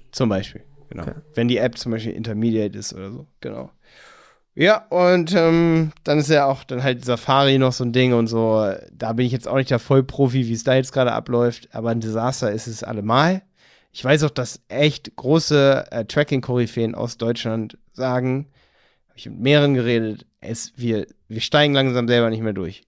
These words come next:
Speaker 1: Hier ist, hier ist gerade, hier ist die Kacke am Dampfen. Ähm, und was aber wirklich das Wichtige jetzt ist, ist, dass man wirklich schauen muss, ob man mehr in Richtung Soft Conversions geht, also wirklich Warenkorb bis zum Ende durchgeklickt. Darauf
Speaker 2: Mhm.
Speaker 1: muss, äh, optimiert werden,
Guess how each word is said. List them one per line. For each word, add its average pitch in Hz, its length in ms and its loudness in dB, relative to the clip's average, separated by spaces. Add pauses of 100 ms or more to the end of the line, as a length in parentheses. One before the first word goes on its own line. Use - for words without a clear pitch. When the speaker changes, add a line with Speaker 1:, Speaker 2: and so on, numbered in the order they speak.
Speaker 1:
Hier 117 180 -6
ist, - 260 -10
hier 113 120 -10
ist 113 100 -12
gerade, 107 500 -8
hier - 200 -14
ist - 280 -12
die - 140 -12
Kacke 147 300 -2
am 123 120 -4
Dampfen. - 500 -6 (840)
Ähm, 175 680 2 (840)
und 160 180 4
was 220 160 4
aber 185 160 2
wirklich 196 240 0
das 151 240 -2
Wichtige 190 340 2
jetzt 135 200 2
ist, 160 340 0
ist, - 260 -8
dass 147 160 -4
man 131 460 2
wirklich 160 360 -2
schauen 160 260 4
muss, 151 200 2
ob 143 140 -6
man 127 320 0
mehr 135 220 4
in 143 60 4
Richtung 127 280 0
Soft - 260 -6
Conversions 151 540 0
geht, 147 180 -4
also 117 260 -2
wirklich 127 460 -2
Warenkorb 139 720 0
bis 147 180 -2
zum - 200 -6 (100)
Ende 165 280 4
durchgeklickt. 143 760 -2
Darauf 131 340 2
Speaker 2:
Mhm. 123 80 -2
Speaker 1:
muss, 135 160 -2
äh, - 420 -14
optimiert 139 440 -2
werden, 139 260 0